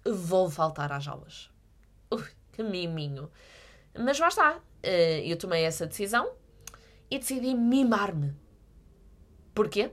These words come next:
Porque apesar de ser uma decisão que eu tomei por de livre vontade, foi uma ação, ninguém me meteu uma arma à cabeça, tipo, "Falta às aulas", ou "Morres, sua cabra". Não. Eh,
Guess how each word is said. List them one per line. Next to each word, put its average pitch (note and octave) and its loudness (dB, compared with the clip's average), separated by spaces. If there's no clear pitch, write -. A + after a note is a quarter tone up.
Porque E3+ -8
apesar E3+ 2
de E3+ -10
ser F3 -4
uma E3+ -2
decisão E3+ -6
que F3 -8
eu E3+ -8
tomei E3 -4
por D#3 -6
de F3+ 0
livre C4+ -2
vontade, C4+ 0
foi F3+ -4
uma F3 6
ação, E3+ 0
ninguém A#3 2
me D#4 -4
meteu C4 2
uma A#3+ 2
arma F3 2
à - 2
cabeça, D3+ -2
tipo, D3+ -8
"Falta D3 -2
às C#3+ 0
aulas", D3+ 0
ou D#3+ 2
"Morres, D3 0
sua E3 0
cabra". E3+ 0
Não. E3+ -4
Eh, A3 2